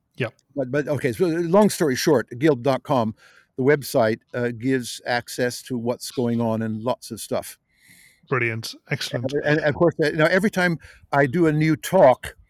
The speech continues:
Speaker 2: or, or, or I'm gonna announce a course at B C S or something, I, I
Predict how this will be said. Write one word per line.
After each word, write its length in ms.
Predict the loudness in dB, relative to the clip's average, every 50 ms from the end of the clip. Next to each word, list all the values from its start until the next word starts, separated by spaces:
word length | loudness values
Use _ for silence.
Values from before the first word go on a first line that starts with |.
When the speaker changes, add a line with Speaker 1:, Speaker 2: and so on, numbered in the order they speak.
| _ _ _ _ _ _
Speaker 2:
or, 340 | -2 2 4 4 4 2 0 _ _ _ _ -4
or, 220 | -2 0 0 2
or 240 | 2 4 4 6 4
I'm 180 | 4 2 -2
gonna 280 | -4 -2 0 0 2 2
announce 380 | 4 4 4 4 4 2 0 -4
a 40 | -8
course 440 | -4 0 2 2 4 2 2 -2 -6
at 120 | -8 -8
B 160 | -6 -6 -6
C 200 | -6 -4 -2 -2
S 180 | 0 -2 -2 -4
or 40 | -6
something, 360 | -4 -4 -4 -4 -4 -4 -2
I, 140 | -2 -2 -2 -2
I 180 | -4 -4 -4